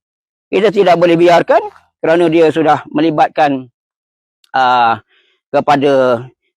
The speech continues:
ah, kegagalan dalam operasi. Dan kemudian kita juga nak melihat parti dalam ni. Kenapa immigration tak,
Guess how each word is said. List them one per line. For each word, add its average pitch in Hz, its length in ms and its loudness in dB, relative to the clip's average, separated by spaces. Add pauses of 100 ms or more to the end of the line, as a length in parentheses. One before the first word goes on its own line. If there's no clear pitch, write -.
(100)
ah, 127 120 -2
kegagalan 151 680 0 (400)
dalam 143 320 0
operasi. 131 400 -6 (680)
Dan 208 240 -2
kemudian 196 480 2
kita 208 260 0
juga 214 380 2
nak 196 240 0
melihat 202 320 0 (400)
parti 175 640 -4 (480)
dalam 165 400 2
ni. 147 80 0
Kenapa 196 320 -2
immigration 175 500 0
tak, - 220 -6